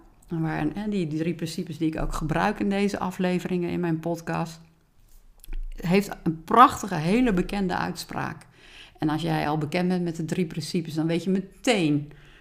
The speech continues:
welke ik nu bedoel. Maar hij is iets in de trant van: "Wat zou er gebeuren als we niet meer bang zijn voor onze ervaringen?" Wat zou er gebeuren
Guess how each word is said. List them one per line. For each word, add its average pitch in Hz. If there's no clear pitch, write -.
welke 151
ik 143
nu 160
bedoel. 202
Maar 160
hij 175
is 202
iets 208
in 185
de 180
trant 160
van: 151
"Wat 190
zou 165
er 156
gebeuren 151
als 151
we 170
niet 175
meer 165
bang 156
zijn 143
voor -
onze 151
ervaringen?" 147
Wat 165
zou 156
er 143
gebeuren 160